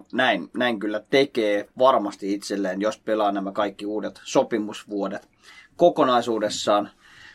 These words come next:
minkä hän allekirjoitti nyt tässä syksyn aikana, mutta olisi ollut ehkä jopa hienoa nähdä Jacki jossain muissakin väreissä tuolla viheriöllä. Mut toisaalta, jos hän pystyy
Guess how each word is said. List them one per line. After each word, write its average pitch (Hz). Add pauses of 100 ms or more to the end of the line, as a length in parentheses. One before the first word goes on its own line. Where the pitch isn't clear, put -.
(120)
minkä 120
hän 113
allekirjoitti 120
nyt 107
tässä 104
syksyn 127
aikana, 101 (180)
mutta 107 (180)
olisi 147
ollut 156
ehkä 139
jopa 135 (1080)
hienoa 143 (100)
nähdä 135 (840)
Jacki 127
jossain 117
muissakin 123 (220)
väreissä 120
tuolla 101
viheriöllä. 101 (360)
Mut -
toisaalta, 143
jos 160
hän 107
pystyy 131